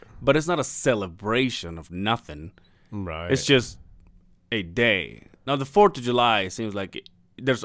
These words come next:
Speaker 1: a lot of preparation for it. That if,
Speaker 2: Um, oh, yeah.
Speaker 1: if they, 'cause, like, me, the problem that I had this weekend was I, I told the wife, I said, "I don't wanna stay home.
Speaker 2: Right.
Speaker 1: I don't wanna just not do anything."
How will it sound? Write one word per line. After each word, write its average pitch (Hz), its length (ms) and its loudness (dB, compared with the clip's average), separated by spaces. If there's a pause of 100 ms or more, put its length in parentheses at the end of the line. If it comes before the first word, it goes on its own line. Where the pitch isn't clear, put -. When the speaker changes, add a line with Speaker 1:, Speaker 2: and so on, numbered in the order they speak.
Speaker 1:
a 113 60 -4
lot 127 160 4
of - 80 -2
preparation 123 580 0
for 95 280 -4
it. 117 100 -4
That 104 120 -4
if, 104 100 -4
Speaker 2:
Um, 92 80 -10
oh, 92 100 -4
yeah. 107 260 -4
Speaker 1:
if 104 60 -4
they, 123 120 0
'cause, 131 300 -8
like, - 220 -8
me, 214 360 2 (680)
the 143 80 0
problem 175 300 6
that 135 80 6
I 156 140 4
had 127 180 6
this 113 140 -4
weekend 110 260 -2
was 95 140 -4
I, 127 160 6 (160)
I 123 160 0
told 127 240 0
the - 20 -2
wife, 101 240 -2
I 95 40 -10
said, 90 180 -10
"I 120 80 0
don't 190 280 4
wanna 160 240 6
stay 87 300 -4
home. - 380 -16 (360)
Speaker 2:
Right. 95 320 -6
Speaker 1:
I 147 120 2
don't 185 100 6
wanna 165 160 4
just 113 240 -4
not 117 440 4
do 107 160 0
anything." 69 560 -8